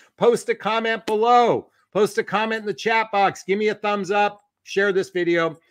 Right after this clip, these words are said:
Subscribe to my channel. All right, those who know my format know that this is time for our Q and A.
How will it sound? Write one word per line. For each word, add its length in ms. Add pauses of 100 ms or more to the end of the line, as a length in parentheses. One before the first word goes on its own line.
(100)
Subscribe 500
to 60
my 160
channel. 480 (1120)
All 100
right, 180
those 260
who 80
know 160
my 180
format 600
know 240
that 240
this 240
is 120
time 280
for 160
our 100
Q 300
and 100
A. 400